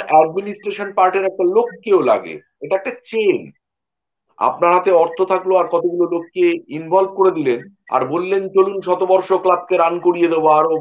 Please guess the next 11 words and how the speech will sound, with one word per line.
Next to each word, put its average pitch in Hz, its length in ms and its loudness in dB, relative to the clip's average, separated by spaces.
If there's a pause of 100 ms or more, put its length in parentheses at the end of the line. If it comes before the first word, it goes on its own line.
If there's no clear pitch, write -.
ফুলে - 460 -10
ফলে 165 220 -2
ভরিয়ে 151 300 -4
দেবো", 135 260 -4 (380)
তা 151 180 4
হয় 147 280 2
না। 80 200 -6 (300)
হ্যাঁ, 147 140 0
অর্থ 156 300 0 (340)
যেরকম 147 380 -4
লাগবে, 107 560 -4